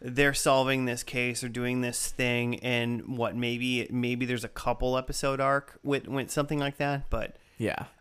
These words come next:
Speaker 1: I don't even th-, it's not even as in-depth as, like, say, a Dexter, where it's, like,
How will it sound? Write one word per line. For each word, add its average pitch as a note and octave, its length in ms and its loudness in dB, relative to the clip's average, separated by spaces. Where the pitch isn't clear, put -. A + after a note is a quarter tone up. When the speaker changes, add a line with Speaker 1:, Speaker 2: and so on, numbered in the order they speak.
Speaker 1:
I E3+ 120 8
don't G3+ 160 6
even C3+ 240 2
th-, C3 120 -4
it's - 180 -4
not D3+ 160 4
even A#2+ 320 0
as A2+ 200 -2
in-depth A#2 480 -2
as, A2 160 -4
like, A#2 160 -2
say, A2+ 200 -2
a A2+ 40 -4
Dexter, B2 560 0
where A2+ 220 0
it's, A2 140 -4
like, A2+ 240 0